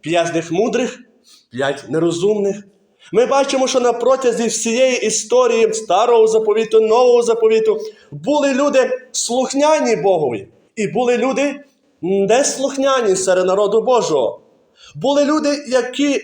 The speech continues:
добре почали, але які закінчили ганебно потім, не дійшли до кінця, зреклися ім'я Господа, повідступали, тобто не завершили свій біг до кінця.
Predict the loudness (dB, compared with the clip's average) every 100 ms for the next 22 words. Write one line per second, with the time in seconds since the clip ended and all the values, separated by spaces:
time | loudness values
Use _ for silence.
0 | -8 -6 0 2 2 2 2 0 0 2
1 | 0 -2 -8 -20 _ _ _ -2 0 0
2 | 0 0 0 0 0 0 0 0 0 0
3 | -2 -4 -2 0 0 0 -2 -2 -2 -2
4 | -8 -14 _ -6 0 0 0 -2 -2 -2
5 | -2 -2 -2 0 -2 -2 0 -2 -2 -8
6 | -8 -2 -2 -2 -2 -2 0 0 0 0
7 | 0 0 2 0 -2 -4 -4 -4 -2 -2
8 | -2 -4 -4 0 2 2 2 -2 -8 _
9 | _ 0 0 2 0 2 2 2 2 2
10 | 0 -2 -2 -2 -4 -4 -4 -2 -4 -6
11 | -4 -4 -4 -6 -6 -4 -2 -4